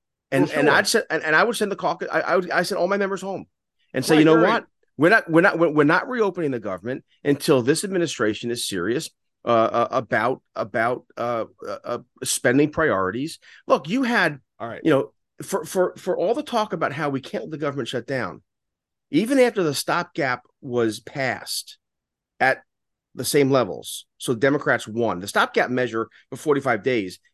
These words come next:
Speaker 1: is a Democrat victory. They won everything. Republicans won nothing.
Speaker 2: To an extent, right, right. Again, I'll, I'll push back on that. There, there, because there are, there are two different things that are going on. You know,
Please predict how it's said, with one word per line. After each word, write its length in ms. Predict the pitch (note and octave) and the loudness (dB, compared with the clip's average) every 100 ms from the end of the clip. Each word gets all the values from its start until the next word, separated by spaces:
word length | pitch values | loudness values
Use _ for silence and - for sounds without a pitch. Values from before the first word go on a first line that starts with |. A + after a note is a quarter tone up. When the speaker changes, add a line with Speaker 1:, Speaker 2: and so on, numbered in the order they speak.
| - | -4
Speaker 1:
is 140 | B2+ | 0
a 140 | B2 G#2+ | 2 0
Democrat 640 | F2+ C3+ C3+ - A#2 G2 | 0 0 -2 -4 -8 -6
victory. 420 | A2+ - F2 - _ _ _ _ _ | -10 -8 -12 -12 _ _ _ _ _
They 120 | C3+ | 4
won 240 | C#3 D3 C#3 | 6 6 6
everything. 580 | C#3 D3 D3 C3+ B2+ - _ _ _ - | 4 2 2 0 0 -8 _ _ _ -8
Republicans 500 | B2 C#3+ C3+ C3 A2+ | -4 -2 -2 -2 -2
won 160 | A#2 | -2
nothing. 180 | A2 G#2 | -2 0
Speaker 2:
To 40 | A3+ | -2
an 60 | |
extent, 340 | A3 - F3 - D#3 | -2 -2 -4 -4 0
right, 200 | F#3 F3+ | 0 2
right. 200 | F#3 - | 0 0
Again, 280 | D#3+ F#3+ - | -2 -2 -2
I'll, 180 | D3+ - | -4 -4
I'll 140 | - D3 | -8 -8
push 240 | - F#3 | -8 -6
back 260 | - F#3+ D3 | -2 -2 -2
on 120 | A2+ | -8
that. 160 | F#2 - _ - | -10 -14 _ -10
There, 280 | D3 E3 | -6 -6
there, 320 | D3 D#3 D3+ D3+ | -2 -2 -2 -4
because 340 | D#3 E3 C#3+ | -6 -4 -2
there 220 | D#3 D3 | -2 -2
are, 60 | C3 | -2
there 180 | C#3+ C#3 | 0 0
are 160 | B2+ _ - | -2 _ -8
two 200 | A#3+ A3 | -2 -2
different 300 | G3+ F#3 E3 | -2 -4 -6
things 240 | E3 C3+ | -6 -6
that 100 | C3 | -4
are 80 | C3 | -2
going 320 | B2+ A#2+ A#2 | -2 -4 -6
on. 240 | G#2+ E2 _ _ _ _ _ _ _ _ _ _ _ _ _ _ _ _ _ _ _ _ - | -10 -12 _ _ _ _ _ _ _ _ _ _ _ _ _ _ _ _ _ _ _ _ -6
You 140 | D#3+ | -2
know, 160 | C3 | -2